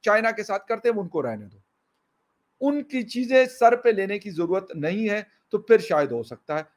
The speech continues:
फिर आप टीटीपी को हो सकता है कि कुछ अरसे में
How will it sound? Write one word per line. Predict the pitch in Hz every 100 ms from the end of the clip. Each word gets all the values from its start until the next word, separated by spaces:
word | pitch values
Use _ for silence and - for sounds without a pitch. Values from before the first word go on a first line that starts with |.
| -
फिर | 175
आप | 175 - 175 180
टीटीपी | 170 160 170
को | 180 208 208
हो | - 277 285
सकता | 220 - 175
है |
कि | 180
कुछ | 175 175 175 -
अरसे | 160 - 170
में | 147